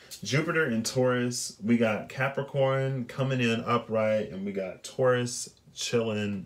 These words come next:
in reverse. Um, this line is all about learning. Something you need to get better at, something you need to expand in.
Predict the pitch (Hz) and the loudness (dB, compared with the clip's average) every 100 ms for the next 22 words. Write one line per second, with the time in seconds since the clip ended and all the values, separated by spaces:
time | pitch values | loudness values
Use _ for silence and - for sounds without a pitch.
0 | - 101 101 110 110 - - - - _ | -6 -6 -6 -6 -12 -14 -12 -12 -14 _
1 | _ - - - - _ _ _ - 110 | _ -20 -20 -20 -20 _ _ _ -6 -4
2 | 107 101 90 80 73 87 - - _ - | -2 -2 -2 -4 -8 -10 -14 -20 _ -20
3 | _ _ _ _ _ _ _ _ _ - | _ _ _ _ _ _ _ _ _ -20
4 | _ _ _ _ _ - 110 135 165 - | _ _ _ _ _ -8 -2 0 0 -2
5 | 120 113 98 92 90 92 98 104 _ _ | -4 -2 -4 -6 -6 -8 -8 -12 _ _
6 | _ _ 113 110 - 117 127 135 135 147 | _ _ 4 4 2 4 6 6 6 4
7 | 147 120 104 98 98 101 101 - - - | 4 4 2 4 8 8 6 2 -8 -8
8 | - - - _ _ _ - - - - | -10 -20 -20 _ _ _ -20 -20 -20 -20
9 | - - 117 113 110 107 87 80 - - | -20 -12 2 4 6 2 -2 -8 -12 -20
10 | - - - - - - - - - - | -20 -20 -20 -20 -20 -20 -20 -20 -20 -20
11 | - - - - 135 139 139 123 123 120 | -20 -20 -18 2 4 4 4 6 8 6
12 | 113 107 87 101 101 101 98 92 - 113 | 2 -2 -2 0 0 0 -2 -8 -6 -4
13 | 107 104 101 101 98 - 95 85 - 95 | -4 -2 -2 -2 -4 -6 -8 -8 -10 -10
14 | 92 90 80 71 67 - | -8 -8 -8 -10 -12 -14